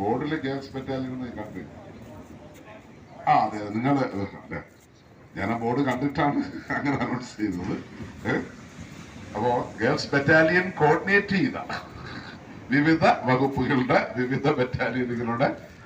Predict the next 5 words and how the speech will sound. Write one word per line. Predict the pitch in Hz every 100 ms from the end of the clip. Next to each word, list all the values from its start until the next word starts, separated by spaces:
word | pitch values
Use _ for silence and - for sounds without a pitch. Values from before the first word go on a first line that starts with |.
| - - 104
ഈ | 107 107
സംയുക്ത | 117 120 131 - 127 - 95
സംരംഭമായ | 104 104 107 120 113 110 107 104 95 95 139 - - 95 110
ഈ | 110 98 104
യോഗ | 220 226